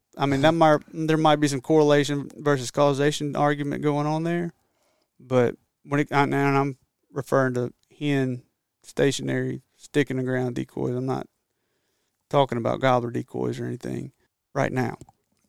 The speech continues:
Um, maybe one day. But, but as far as decoys go, I don't use one because of the style I hunt, and that is, and I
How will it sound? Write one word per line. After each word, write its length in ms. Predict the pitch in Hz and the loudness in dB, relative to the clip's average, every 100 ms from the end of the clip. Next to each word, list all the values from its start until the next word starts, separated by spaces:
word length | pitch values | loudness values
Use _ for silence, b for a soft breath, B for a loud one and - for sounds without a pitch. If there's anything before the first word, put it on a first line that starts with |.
| - | 0
Um, 380 | 131 120 117 127 _ _ | 2 2 -2 -12 _ _
maybe 240 | 131 131 | -8 -4
one 220 | 131 127 127 | 0 -2 -2
day. 180 | - - _ _ _ _ _ _ - | -8 -10 _ _ _ _ _ _ -8
But, 380 | 139 143 120 - _ _ _ _ _ _ _ _ _ _ | 4 4 4 0 _ _ _ _ _ _ _ _ _ _
but 140 | 139 131 | -2 -2
as 100 | 120 | 4
far 180 | 165 | 6
as 80 | 170 | 6
decoys 420 | 131 139 135 135 120 | 6 2 4 2 4
go, 360 | 131 127 127 - _ _ _ _ _ _ _ _ _ _ _ _ _ _ | 4 4 2 -6 _ _ _ _ _ _ _ _ _ _ _ _ _ _
I 120 | 143 143 | 0 2
don't 280 | 156 160 | 4 4
use 220 | 143 151 143 | 4 0 2
one 160 | 143 | 2
because 460 | 135 120 135 123 117 _ _ | 2 0 0 0 -6 _ _
of 180 | - 123 | -6 -4
the 80 | 123 | -4
style 300 | 120 120 120 | -4 -2 0
I 60 | 123 | 0
hunt, 220 | 143 131 | -2 -4
and 200 | - 139 | -6 -6
that 160 | 123 123 | -4 -4
is, 220 | 123 120 | -4 -6
and 160 | 127 127 | -4 -2
I 160 | 127 | -2